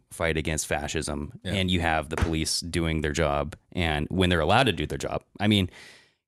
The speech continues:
Speaker 1: I could not imagine being a Portland police officer.
Speaker 2: No.
Speaker 1: Those guys must be, like, gritting their teeth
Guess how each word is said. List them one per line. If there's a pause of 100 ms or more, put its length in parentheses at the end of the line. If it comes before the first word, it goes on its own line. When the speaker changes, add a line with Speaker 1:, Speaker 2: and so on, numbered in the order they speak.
(500)
Speaker 1:
I
could
not
imagine
being
a
Portland
police
officer. (760)
Speaker 2:
No.
Speaker 1:
Those
guys
must
be,
like, (240)
gritting
their
teeth